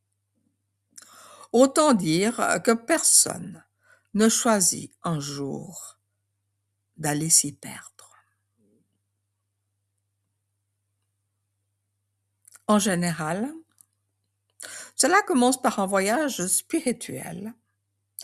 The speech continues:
et puis un jour, on ne s'y retrouve plus. Pas grave. On a un sac à dos avec des victuailles, de l'eau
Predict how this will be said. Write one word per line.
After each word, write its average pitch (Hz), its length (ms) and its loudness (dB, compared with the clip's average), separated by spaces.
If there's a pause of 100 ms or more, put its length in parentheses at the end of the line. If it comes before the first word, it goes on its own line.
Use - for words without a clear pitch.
(300)
et 233 60 -2
puis 294 180 2
un 311 220 4
jour, 226 600 -6 (1600)
on 247 120 6
ne 226 160 6
s'y - 260 2
retrouve 226 480 -6 (120)
plus. - 320 -20 (2250)
Pas 294 140 -2
grave. 311 420 -4 (1400)
On 160 220 -2
a 156 160 0
un 156 60 -2
sac - 320 0
à 226 120 4
dos 202 500 0
avec 185 300 -8
des 160 100 -2
victuailles, 185 880 -4
de 196 120 -2
l'eau 185 680 -2